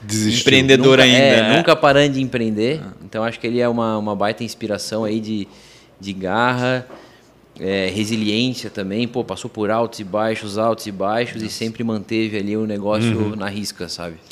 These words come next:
Speaker 1: Que bacana.
Speaker 2: Qual foi a, qual foi, não, essa é, é depois. Se fosse empreender em algo totalmente diferente, no que seria?
Speaker 1: Diferente de tudo que já empreendeu, né?
Speaker 3: Putz, essa é difícil.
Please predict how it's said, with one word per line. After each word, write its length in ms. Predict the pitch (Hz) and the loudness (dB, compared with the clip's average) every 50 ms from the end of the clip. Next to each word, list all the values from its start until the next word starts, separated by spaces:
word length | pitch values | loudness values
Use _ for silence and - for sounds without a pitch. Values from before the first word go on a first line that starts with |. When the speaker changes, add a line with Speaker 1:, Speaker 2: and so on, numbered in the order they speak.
| - - - - | -20 -20 -12 -8
Speaker 1:
Que 60 | 117 | -4
bacana. 240 | 104 101 95 - - | -2 -2 -2 2 4
Speaker 2:
Qual 140 | 120 120 123 | 6 6 6
foi 380 | 123 - - 127 120 117 - - - - | 6 4 4 4 4 4 2 -2 -8 -6
a, 520 | - 113 110 107 104 104 104 101 98 95 - - | -4 -2 0 2 2 4 4 2 2 0 -2 -4
qual 100 | - 104 | -4 -2
foi, 140 | - 127 123 | 2 2 2
não, 160 | 117 110 98 | 2 4 2
essa 340 | 107 104 - - 107 104 101 - | 2 2 4 4 4 4 4 2
é, 240 | - 104 101 98 95 | 0 0 2 2 2
é 40 | 95 | 0
depois. 500 | 101 101 - - 90 76 - - - - - - - _ _ _ _ _ _ | -2 -2 -4 -4 -4 -6 -6 -8 -10 -12 -16 -20 -20 _ _ _ _ _ _
Se 180 | - - - 120 | -10 -8 -6 0
fosse 260 | - 170 156 - 165 | 2 4 4 4 2
empreender 440 | 160 147 - 147 143 135 131 131 135 | 0 0 2 2 2 2 4 4 4
em 100 | 139 135 | 6 6
algo 180 | 131 131 127 | 4 4 2
totalmente 340 | - 135 - 135 127 123 117 | 0 -2 0 0 0 -2 -2
diferente, 640 | - - - - 117 113 113 131 147 - - 143 - - _ _ _ | -4 -2 0 2 4 4 2 2 -2 -6 -10 -12 -14 -16 _ _ _
no 80 | - 151 | -12 -8
que 80 | - - | -4 -4
seria? 360 | - - 123 113 113 101 - - - _ _ _ _ _ _ _ _ _ _ _ _ _ _ _ _ _ _ _ _ _ _ _ _ _ _ _ _ _ _ _ _ - | -2 -2 0 0 0 -2 -4 -6 -18 _ _ _ _ _ _ _ _ _ _ _ _ _ _ _ _ _ _ _ _ _ _ _ _ _ _ _ _ _ _ _ _ -10
Speaker 1:
Diferente 540 | 113 95 92 120 101 107 113 120 - 127 | -8 -6 -4 -2 2 2 2 2 2 0
de 100 | 120 120 | -2 -2
tudo 240 | 104 120 123 123 131 | 0 2 2 2 2
que 140 | 127 123 120 | 2 4 6
já 140 | 127 131 131 | 8 8 8
empreendeu, 500 | 131 131 151 147 147 151 147 110 92 92 | 8 6 6 4 4 6 4 4 4 4
né? 80 | 95 | 2
Speaker 3:
Putz, 240 | 101 104 98 - - | 0 -2 -2 -2 -4
essa 220 | 85 90 - - 107 | -6 -6 -4 -6 -6
é 20 | |
difícil. 480 | 98 - - 113 95 87 - - - | -8 -8 -8 -8 -8 -8 -10 -14 -18